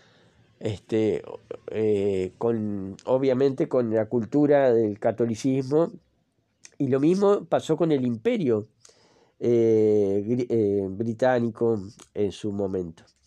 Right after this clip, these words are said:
Este, quiere decir que esto queda como fu-, fusionado en el imaginario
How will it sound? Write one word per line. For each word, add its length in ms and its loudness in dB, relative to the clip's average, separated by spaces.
Este, 920 0
quiere 160 4
decir 320 2
que 240 2
esto 440 -2
queda 440 2
como 240 -4
fu-, 440 -14
fusionado 1120 2
en 160 -2
el 140 2
imaginario 720 2